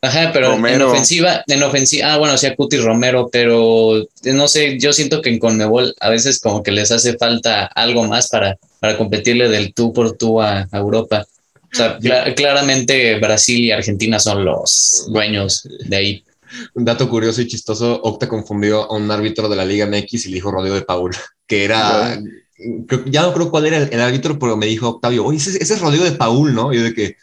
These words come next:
Speaker 3: <laughs> "Se juega en el Atlético de
Speaker 2: Hablando
Speaker 3: Madrid",
Speaker 2: de
Speaker 3: ¿no?
Speaker 2: Rodrigo de Paul, Rodrigo de Paul viene inspirado y jugó el
Speaker 1: Sí,
Speaker 2: partido
Speaker 1: muy
Speaker 2: ahorita,
Speaker 1: bueno.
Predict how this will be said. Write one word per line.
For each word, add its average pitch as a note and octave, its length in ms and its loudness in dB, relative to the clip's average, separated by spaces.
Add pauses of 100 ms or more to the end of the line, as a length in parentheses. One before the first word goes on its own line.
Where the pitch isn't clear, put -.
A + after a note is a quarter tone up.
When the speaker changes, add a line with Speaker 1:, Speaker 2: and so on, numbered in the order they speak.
(1040)
Speaker 3:
<laughs> B2 100 -2
"Se C#3+ 400 -2
juega - 320 -2
en F3 60 0
el C#3+ 80 0
Atlético C#3+ 480 -2
de A2 80 0
Speaker 2:
Hablando A2+ 320 0
Speaker 3:
Madrid", D3+ 80 2
Speaker 2:
de C#3+ 60 2
Speaker 3:
¿no? B2 60 2
Speaker 2:
Rodrigo B2 280 2
de B2 100 2
Paul, G#2+ 460 0
Rodrigo B2 260 2
de A#2+ 120 0
Paul A2 340 -4
viene A#2+ 180 -2
inspirado A2 600 -2
y A2+ 60 -4
jugó B2+ 540 0 (240)
el B2 120 0
Speaker 1:
Sí, D3 100 2
Speaker 2:
partido C#3 440 2
Speaker 1:
muy - 100 2
Speaker 2:
ahorita, A#2 240 2
Speaker 1:
bueno. G3 140 -6